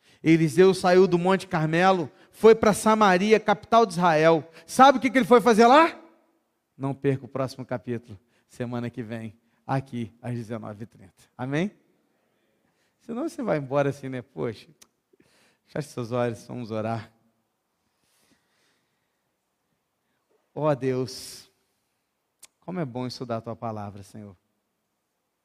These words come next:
Como é gostoso entrar na história.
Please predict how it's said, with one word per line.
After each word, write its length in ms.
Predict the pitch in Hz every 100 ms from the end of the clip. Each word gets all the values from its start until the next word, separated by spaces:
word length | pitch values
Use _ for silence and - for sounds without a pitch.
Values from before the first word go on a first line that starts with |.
| _ _ _ _ _ _ _
Como 140 | - 151
é 40 |
gostoso 1040 | 139 139 - - 143 131 104 98 - - _ _ _ _
entrar 340 | 123 123 123 131
na 120 | 135
história. 640 | - - - 107 104 98